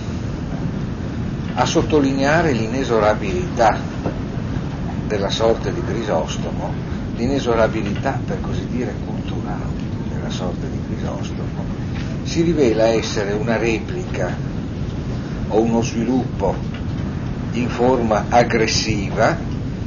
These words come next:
ma questa è forma prevista dal menù del grande corteggiamento amoroso, della invocazione di Crisostomo morto nei confronti dell'oggetto del suo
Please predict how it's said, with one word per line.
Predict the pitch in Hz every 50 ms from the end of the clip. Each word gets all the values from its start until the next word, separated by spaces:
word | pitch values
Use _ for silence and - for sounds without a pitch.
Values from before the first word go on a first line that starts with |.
| - - - - -
ma | - - -
questa | - 127 127 120 - - 107
è | 95
forma | 85 - 110 110 107 101 92 95 -
prevista | - - 95 95 92 - 123 123 123 - - - 110 - - - - - - - - -
dal | - 208 202 202 202
menù | 202 196 196 196 - - - - - - - - -
del | - 98 92 -
grande | 98 98 98 104 110 117 117 -
corteggiamento | 92 90 87 - - 90 82 - - - - - - - - 85
amoroso, | - - 113 120 - - 120 - - - - - - - - - - - - - - - - - - - - - - - - - - - - - - - - -
della | - 180 156 120 123 147 147
invocazione | 147 135 - 131 147 - - 131 117 - - 120 117 107 101 95 92 90 90 92 92 - - - - - - - - - - - -
di | 117 120
Crisostomo | 117 - 127 131 123 113 120 110 104 95 - - - - - - - - -
morto | 127 127 123 113 104 104 104 - - - 135 147 156 160 - - - - - - - - - - - - -
nei | - 135 117 110 107
confronti | 110 131 147 156 - - 104 92 90 98 98 - - - 113 113 113 123 - - - - - - - - - -
dell'oggetto | - 117 113 117 120 120 - - 117 113 101 - - - - - 107 104 - - -
del | 104 101
suo | - - - - - 92 -